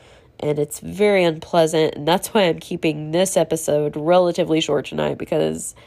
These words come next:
I don't wanna cough and be all noisy like that, and yeah, and also, like, I run out of breath very easily.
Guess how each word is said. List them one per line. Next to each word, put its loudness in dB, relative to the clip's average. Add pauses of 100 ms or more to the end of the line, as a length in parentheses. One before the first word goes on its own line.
(1080)
I 4
don't 0
wanna -2
cough -2 (280)
and -6
be -2
all 0
noisy 0
like 0
that, 0 (480)
and -2 (680)
yeah, -4 (300)
and 0
also, 2
like, 0
I 2
run 2
out 0
of -10
breath -2
very -6
easily. -6